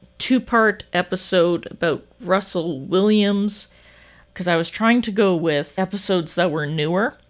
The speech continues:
and most recent, because it's one of those things where when I was gonna test out a podcast, I didn't wanna go with their first ones because,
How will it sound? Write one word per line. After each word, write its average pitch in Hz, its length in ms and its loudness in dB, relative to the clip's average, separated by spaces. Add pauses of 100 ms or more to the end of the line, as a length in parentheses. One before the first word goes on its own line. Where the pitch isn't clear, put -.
(140)
and 165 160 0
most 156 260 -4
recent, 175 520 0
because 151 720 0 (140)
it's 185 300 4
one 226 180 4
of 254 120 6
those 208 200 0
things 220 440 0
where 165 560 0 (260)
when 180 240 0
I 170 80 4
was 170 140 -2
gonna 196 180 0
test 190 420 -4
out - 440 -2 (280)
a - 100 -12
podcast, 214 920 -2 (520)
I 190 60 -2
didn't 208 320 -2
wanna 214 240 0
go 190 180 4
with 160 360 0
their 143 120 0
first 302 400 0
ones 170 200 -2
because, 160 400 -2